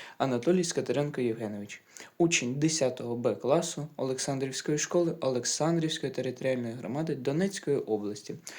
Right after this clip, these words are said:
Мені дуже подобається предмет біологія, а також мені подобається вирощувати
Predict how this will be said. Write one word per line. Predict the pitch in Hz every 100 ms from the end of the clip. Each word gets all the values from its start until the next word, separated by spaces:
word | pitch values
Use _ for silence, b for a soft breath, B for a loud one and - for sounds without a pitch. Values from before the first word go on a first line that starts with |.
| B B
Мені | 208 175
дуже | 127 127
подобається | 123 123 123 117 110 -
предмет | 120 120 117 113
біологія, | 113 120 143 180 165 147 160 - B B B B
а | 127
також | 123 147 180 180 -
мені | 160 170
подобається | 175 170 160 160 151
вирощувати | 143 156 160 147 143 147